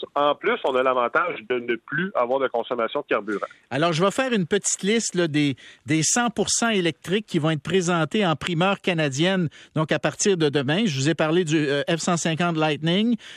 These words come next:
Speaker 2: le coupé
Speaker 1: Oui.
Speaker 2: quatre portes B M W i quatre,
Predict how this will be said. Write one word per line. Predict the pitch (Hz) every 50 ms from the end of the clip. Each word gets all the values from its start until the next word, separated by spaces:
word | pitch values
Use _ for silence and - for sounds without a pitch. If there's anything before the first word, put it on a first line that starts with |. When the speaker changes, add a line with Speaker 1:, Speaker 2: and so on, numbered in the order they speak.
| - - -
Speaker 2:
le | 127 135 165
coupé | 160 - - 208 170 - - 233 240
Speaker 1:
Oui. | - -
Speaker 2:
quatre | - 226 - - -
portes | - 233 240 226 - - - - _ _ - - - -
B | 123 156 180 196
M | 208 220 214 202
W | 170 196 180 170 190 185 180 165 196 208 196 -
i | - 196 160
quatre, | - - 196 180 202 220 - -